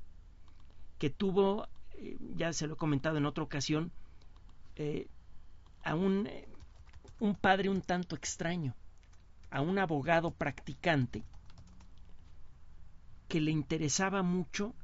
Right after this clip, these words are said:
entender qué es lo que pasa en el,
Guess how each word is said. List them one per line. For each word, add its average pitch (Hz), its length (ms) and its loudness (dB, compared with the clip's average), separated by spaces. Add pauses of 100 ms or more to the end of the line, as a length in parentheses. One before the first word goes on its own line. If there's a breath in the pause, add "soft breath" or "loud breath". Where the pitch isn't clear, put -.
(300)
entender 156 1000 0 (680)
qué 165 220 0
es 160 100 -2
lo 160 160 -4
que 143 140 -4
pasa 151 460 0
en 131 180 2
el, 120 260 -2